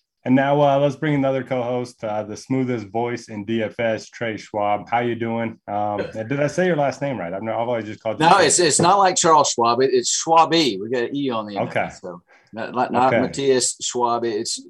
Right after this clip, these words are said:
Speaker 3: Trey Schwabe. So, uh, hey, I'm happy to be on the show. I've, I've watched it, uh, obviously a lot over the years, and, uh, it's nice to be here, uh,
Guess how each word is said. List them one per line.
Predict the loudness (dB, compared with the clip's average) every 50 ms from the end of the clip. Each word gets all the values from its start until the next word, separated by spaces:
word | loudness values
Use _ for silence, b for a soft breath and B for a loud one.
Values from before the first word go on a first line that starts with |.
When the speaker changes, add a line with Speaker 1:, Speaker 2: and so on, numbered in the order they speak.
| _ _ _ -14
Speaker 3:
Trey | -10 -4 -2 0 0 0
Schwabe. | 0 -2 -4 -2 0 0 0 0 0 -4 -6 -6 -8 -12
So, | -12 -12 -10 -8 -8 -10 -10 _ _ _ b b b b b b b -4
uh, | 2 4 4 4 4
hey, | 4 4 4 4
I'm | 2 0 0 0
happy | 0 4 4 2 2 2
to | -2
be | 2 2
on | 4 4
the | 4 2
show. | 0 0 0 0 2 2
I've, | 2 2 0
I've | -2 -4 -2
watched | 0 0 0 0 0 -2 -2
it, | -2 -2 -2 -6
uh, | -4 -2 -2 -2 -2 -4 -6 -4
obviously | -4 -4 -2 -4 -6 -4 -6 -6
a | -4
lot | 0 2 2 2 2
over | -2 -6 -6
the | -8 -6
years, | -4 -2 -2 0 -2 -4 -4 -8
and, | -8 -8 -8 -8 -10 -10
uh, | -10 -8
it's | -6 -2
nice | 0 0 0 0 -2
to | -4 -2
be | 0 -2 0
here, | -2 -4 -4 -4 -6 -4
uh, | -6 -6 -6